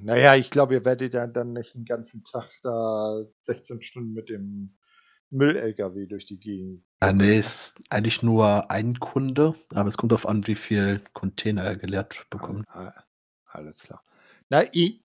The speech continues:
Speaker 1: dann nehmen wir mal an, dass du dann irgendwann am Nachmittag dann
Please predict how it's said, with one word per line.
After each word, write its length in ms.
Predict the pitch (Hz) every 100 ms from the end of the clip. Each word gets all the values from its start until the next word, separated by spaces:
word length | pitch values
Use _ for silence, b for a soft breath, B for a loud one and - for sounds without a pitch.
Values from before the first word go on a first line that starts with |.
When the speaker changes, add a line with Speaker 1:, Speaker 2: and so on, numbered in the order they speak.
| - 135
Speaker 1:
dann 220 | 139 147
nehmen 240 | 151 190
wir 60 | 202
mal 160 | 160 127
an, 280 | 127 170
dass 220 | 180 147 -
du 80 |
dann 300 | 151 147 143
irgendwann 500 | 175 147 160 147 139
am 200 | 117 120
Nachmittag 560 | 120 135 - 139 131 117 - - -
dann 220 | 113